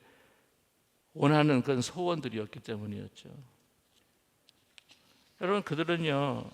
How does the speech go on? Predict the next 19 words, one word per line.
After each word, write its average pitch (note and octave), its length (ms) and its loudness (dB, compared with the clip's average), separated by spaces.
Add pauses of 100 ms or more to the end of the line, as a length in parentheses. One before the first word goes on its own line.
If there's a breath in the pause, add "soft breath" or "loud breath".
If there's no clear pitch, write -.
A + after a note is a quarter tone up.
(180)
하나님께서 G3+ 680 2
이 F3+ 140 -4
사람을 D#3+ 380 -2
통해서 C#3 500 -2
하시고자 G#3+ 680 -2
하는 D3 320 -2
일들도 B2+ 600 -4 (420 loud breath)
그냥 F#3 220 0
외면해버리고 D3 760 2
맙니다. A2+ 720 -6 (3250 soft breath)
이, D#3 300 -4
여기서 F3 380 4
제일 C#3 680 6
시각, D#3 640 -4
영적인 C#3+ 540 -2
시각 D3 360 0
장애인은 A#2+ 640 0
바로 A#2 180 -2
바리새인이죠. A2 1000 -4